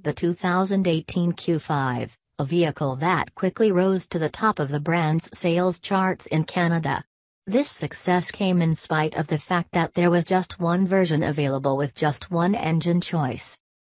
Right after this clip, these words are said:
Buyers will have a wider selection this year, when the more intense two thousand eighteen S Q five arrives on the scene.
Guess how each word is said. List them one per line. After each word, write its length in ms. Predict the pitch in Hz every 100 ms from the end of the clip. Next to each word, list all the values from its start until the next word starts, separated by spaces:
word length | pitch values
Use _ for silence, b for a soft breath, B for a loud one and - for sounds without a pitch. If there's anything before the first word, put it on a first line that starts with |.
| _ 165
Buyers 540 | 180 175 175 175 170
will 200 | 165 151
have 200 | 143 156
a 60 | 139
wider 400 | 135 156 190 180
selection 540 | - 151 143 - 156
this 240 | 147 -
year, 400 | 180 160 127 135 - _ -
when 160 | 156
the 80 | 147
more 280 | 151 156 160
intense 500 | 156 - 190 185 -
two 200 | 175 175
thousand 520 | - 180 190 196 190
eighteen 460 | 160 165 - 170 -
S 200 | 180 -
Q 240 | - 170
five 400 | 147 170 180 185
arrives 440 | 151 151 151 151 156
on 280 | - 156 156
the 100 | 143
scene. 480 | - 156 131 117